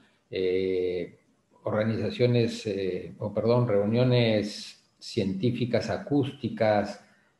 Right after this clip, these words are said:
tecnológicas, y cuando me ha tocado exponer acerca de este tipo de trabajo, se han quedado sorprendidos de que, eh, una organización privada, eh,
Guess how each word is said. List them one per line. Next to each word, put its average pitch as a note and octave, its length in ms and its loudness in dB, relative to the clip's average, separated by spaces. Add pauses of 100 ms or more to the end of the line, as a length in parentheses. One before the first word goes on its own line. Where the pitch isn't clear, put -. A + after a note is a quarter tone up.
(140)
tecnológicas, A#2+ 1120 2 (280)
y A2+ 100 0
cuando G#2+ 300 2
me B2+ 80 4
ha C3+ 80 2
tocado C#3 340 4
exponer B2 460 4
acerca B2 420 2
de A#2 80 4
este A#2+ 240 0
tipo B2 400 0
de A2+ 80 6
trabajo, B2 800 2 (160)
se B2 140 0
han A#2+ 160 0
quedado A#2+ 180 6
sorprendidos A#2+ 800 4
de G#2 180 0
que, G2+ 600 -2 (100)
eh, F#2+ 600 -4 (240)
una C3 180 4
organización A#2+ 960 4
privada, B2 960 4
eh, G2 540 -4